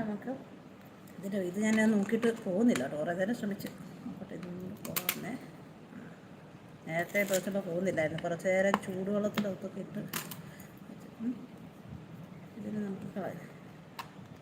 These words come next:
ഉം. അതെ, ഇത്ര ആയല്ലോ. ഇനി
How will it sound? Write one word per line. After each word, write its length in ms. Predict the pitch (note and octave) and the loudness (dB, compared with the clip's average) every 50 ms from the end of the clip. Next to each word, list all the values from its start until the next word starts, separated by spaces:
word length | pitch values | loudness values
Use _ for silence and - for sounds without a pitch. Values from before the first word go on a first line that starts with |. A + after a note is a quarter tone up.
| - - | -8 -6
ഉം. 140 | A3+ A#3 B3+ - - - - - - - - - - - - - - - - - - - - - - - - - - - - - - - - - - - - - - - - - - - - - - - - - - - - - - - - - - - - - - - - - - - - - - - - - - - - - - - - - | -4 -4 -4 -4 -6 -10 -10 -12 -14 -16 -16 -16 -16 -16 -16 -16 -16 -16 -18 -16 -12 -10 -10 -10 -10 -12 -16 -16 -16 -16 -18 -18 -18 -16 -14 -14 -14 -14 -14 -16 -16 -18 -18 -18 -18 -18 -16 -16 -16 -16 -18 -18 -18 -18 -18 -18 -16 -16 -16 -16 -16 -16 -16 -16 -16 -12 -10 -10 -10 -10 -12 -18 -18 -18 -18 -18 -18 -16 -16 -16 -14 -12 -10 -8
അതെ, 160 | - - - - - - - - - - A#3 A3 | -8 -6 -6 -6 -8 -8 -12 -12 -8 -6 -6 -4
ഇത്ര 160 | - A#3 A3+ G#3+ | -2 -2 -2 0
ആയല്ലോ. 220 | G3 F#3+ F#3+ F#3 F#3+ - - - - - - - - - | 0 -2 -4 -6 -8 -8 -12 -12 -14 -14 -14 -10 -4 0
ഇനി 120 | C4 D4 | 2 4